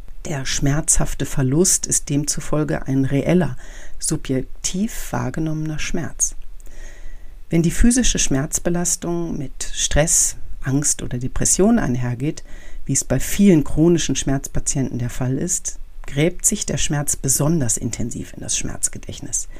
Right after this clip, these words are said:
Das zeigt, wie anteilig groß die Rolle der psychosozialen Belastungen am Schmerzgedächtnis ist, wenn es sogar so weit geht, dass bei vielen Schmerzpatienten keine spezifischen physischen Ursachen zu finden sind.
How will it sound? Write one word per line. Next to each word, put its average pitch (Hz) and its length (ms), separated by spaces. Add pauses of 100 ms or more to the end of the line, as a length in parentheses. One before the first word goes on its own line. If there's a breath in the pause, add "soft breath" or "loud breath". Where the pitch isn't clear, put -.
(680 loud breath)
Das - 240
zeigt, - 520
wie - 100
anteilig 139 580
groß 139 480
die 139 80
Rolle 131 400
der 123 380 (240)
psychosozialen 143 1040
Belastungen 120 640
am 117 120
Schmerzgedächtnis - 840
ist, - 320 (440 loud breath)
wenn 127 140
es 131 120
sogar 120 280
so 165 300
weit 120 280
geht, 143 480
dass 127 140
bei - 160
vielen 165 420
Schmerzpatienten 147 1000
keine 143 320
spezifischen - 960
physischen 131 720
Ursachen 135 400
zu - 140
finden 131 360
sind. - 300